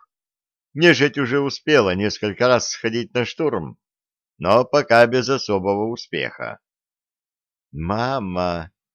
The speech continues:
прошептала Заряна и, свесившись со своего седла,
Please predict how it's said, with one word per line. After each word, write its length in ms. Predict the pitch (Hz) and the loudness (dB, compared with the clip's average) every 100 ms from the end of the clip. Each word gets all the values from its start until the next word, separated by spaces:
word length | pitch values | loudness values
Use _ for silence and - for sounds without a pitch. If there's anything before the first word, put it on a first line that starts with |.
| _ _ _ - | _ _ _ -8
прошептала 640 | 104 - 113 - 110 101 | -6 -2 -2 2 4 4
Заряна 640 | 92 101 104 120 120 104 92 _ _ _ | 2 0 2 2 2 0 -4 _ _ _
и, 120 | 95 | -6
свесившись 880 | 101 92 123 127 110 104 - 101 92 | -6 0 2 4 2 -4 -6 -8 -6
со 140 | 98 92 | -6 -4
своего 420 | 92 98 101 98 | -2 0 0 -2
седла, 600 | - 87 92 104 95 | -4 -6 0 2 2